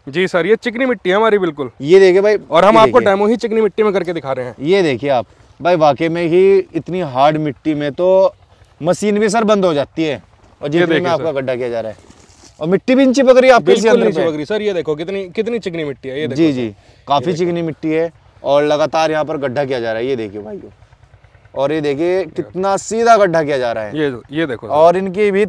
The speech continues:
Speaker 2: तीस सेकंड हो चुकी है, बाकी थोड़ी सी सेकंड हो चुकी, रह गई है, देखते हैं कर पाएंगे। मेरे को लगा आधा तो कर भी दिया इन्होंने। अच्छा, ये थोड़ा थोड़ा घुमाओ और मिट्टी बाहर निकालो।
Speaker 1: मिट्टी बाहर निकालते रहो सर।
Speaker 2: थोड़ा थोड़ा घुमाओ, मिट्टी बाहर निकालो।
Speaker 1: जी।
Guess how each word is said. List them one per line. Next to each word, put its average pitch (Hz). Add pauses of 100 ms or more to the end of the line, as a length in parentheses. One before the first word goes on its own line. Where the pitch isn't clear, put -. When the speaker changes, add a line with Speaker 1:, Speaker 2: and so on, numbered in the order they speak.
(120)
Speaker 2:
तीस 208
सेकंड 190
हो 185
चुकी 185
है, 196 (440)
बाकी 143
थोड़ी 175
सी 185
सेकंड 180
हो 170
चुकी, 175
रह 160
गई 165
है, 185
देखते 156
हैं 175
कर 160
पाएंगे। 165
मेरे 175
को 170
लगा 180
आधा 160
तो 160
कर 135
भी 139
दिया 143
इन्होंने। 139 (720)
अच्छा, 160
ये 262
थोड़ा 247
थोड़ा 226
घुमाओ 208
और 233
मिट्टी 220
बाहर 202
निकालो। 156
Speaker 1:
मिट्टी 180
बाहर 165
निकालते 123
रहो 117
सर। -
Speaker 2:
थोड़ा 190
थोड़ा 208
घुमाओ, 202
मिट्टी 208
बाहर 175
निकालो। 113
Speaker 1:
जी। 120